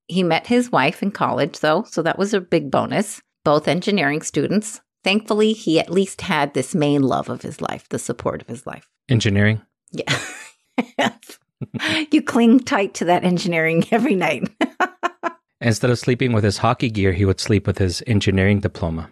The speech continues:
Speaker 1: <laughs> All right, I'm sure.
Speaker 2: That's very sweet, too.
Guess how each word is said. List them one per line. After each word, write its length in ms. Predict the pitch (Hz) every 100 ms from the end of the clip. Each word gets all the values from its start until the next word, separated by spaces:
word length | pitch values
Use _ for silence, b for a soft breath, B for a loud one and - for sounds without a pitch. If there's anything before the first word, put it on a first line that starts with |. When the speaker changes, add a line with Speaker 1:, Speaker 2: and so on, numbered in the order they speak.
| _
Speaker 1:
<laughs> 140 | _ -
All 360 | - 302 - 269
right, 400 | 254 - 294 -
I'm 180 | 220 196
sure. 400 | - - - - _ _
Speaker 2:
That's 200 | 110 -
very 220 | - 151 123
sweet, 340 | - 127 120
too. 280 | - 156